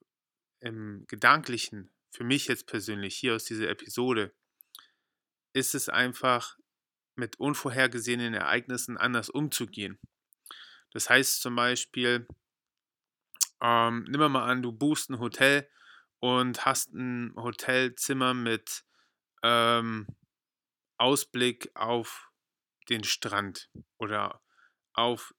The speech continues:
irgendeine Sehenswürdigkeit et cetera. So, du kommst hin und du sa-, und die sagen dann: „Ah, okay, es gab eine Fehlbuchung“, sie bekommen ein anderes Zimmer,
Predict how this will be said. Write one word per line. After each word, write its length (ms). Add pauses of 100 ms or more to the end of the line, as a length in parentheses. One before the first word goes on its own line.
irgendeine 320
Sehenswürdigkeit 840
et 140
cetera. 400
So, 160
du 100
kommst 320
hin 280 (680)
und 240
du 80
sa-, 360
und 140
die 60
sagen 240
dann: 180
„Ah, 400
okay, 240
es 120
gab 200
eine 180
Fehlbuchung“, 720
sie 80
bekommen 480 (300)
ein 180
anderes 520
Zimmer, 440